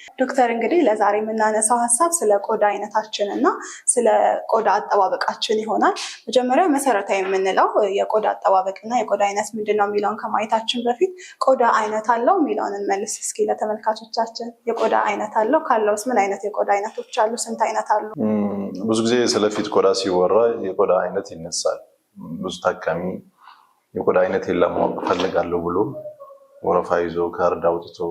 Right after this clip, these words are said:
Speaker 2: ይመጣል። ስለዚህ በጣም መሰረታዊ እንደሆነ መረዳት ይቻላል ማለት ነው። እ፣ ፕሮዳክቶቹንም ሲገዙ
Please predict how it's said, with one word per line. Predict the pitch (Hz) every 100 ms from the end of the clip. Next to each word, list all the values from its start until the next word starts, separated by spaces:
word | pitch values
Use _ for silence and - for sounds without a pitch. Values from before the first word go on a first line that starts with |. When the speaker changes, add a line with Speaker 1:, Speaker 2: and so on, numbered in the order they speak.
| 85 -
Speaker 2:
ይመጣል። | 110 90 90 - - _ - 240 233
ስለዚህ | - 92 90
በጣም | 90 90 90 - - - - _ _ _ _ 104
መሰረታዊ | - 98 95 92 90
እንደሆነ | 90 87 85 90 127 160 - 101
መረዳት | 104 87 - -
ይቻላል | - 82 85 85
ማለት | 85 87 -
ነው። | - 208 214 _ - - - - - _
እ፣ | - 98 98 95 98 - 98 - - _ _ _
ፕሮዳክቶቹንም | - 113 110 110 104 107 104
ሲገዙ | 104 104 95 95